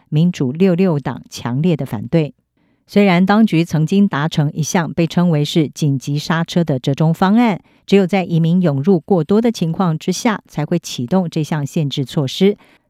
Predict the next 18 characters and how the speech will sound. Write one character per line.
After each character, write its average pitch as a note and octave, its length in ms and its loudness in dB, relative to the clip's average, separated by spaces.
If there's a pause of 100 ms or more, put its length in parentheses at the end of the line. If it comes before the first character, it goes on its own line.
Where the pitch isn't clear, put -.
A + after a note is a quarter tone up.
但 F3+ 180 0
是 - 160 0
呢， D3+ 160 2 (160)
这 F3+ 140 4
仍 D#3 260 0
然 D#3+ 220 0
不 F#3+ 100 0
足 D#3+ 180 0
以 D#3 160 2
拯 C3+ 240 0
救 D#3+ 240 2
吕 C#3 240 -2
特 D#3 160 0
的 C#3+ 140 -2
联 C3 160 -2
合 C3 100 -4
政 D#3+ 200 0
府。 C3+ 260 -2